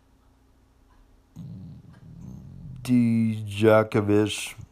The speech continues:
Uh, I probably butchered that <laughs> name. I apologize. And to be announced, um, again, Undisputed Era. <sighs>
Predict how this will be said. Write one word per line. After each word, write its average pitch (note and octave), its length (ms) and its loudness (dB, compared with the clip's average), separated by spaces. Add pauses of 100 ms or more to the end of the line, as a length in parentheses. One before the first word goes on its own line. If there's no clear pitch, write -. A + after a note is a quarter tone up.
(280)
Uh, A2 80 0
I G2+ 380 4 (520)
probably G#2+ 300 4
butchered G2+ 500 0
that G2+ 220 0
<laughs> - 0 -
name. G#2+ 260 2
I G#2 140 0
apologize. G#2 680 0 (320)
And D3+ 440 4 (240)
to - 140 -4
be B2+ 180 2
announced, G#2+ 720 -2 (520)
um, G#2+ 800 4 (1600)
again, A#2 540 0 (140)
Undisputed C#3 560 2
Era. D#3+ 460 4 (200)
<sighs> - 200 -16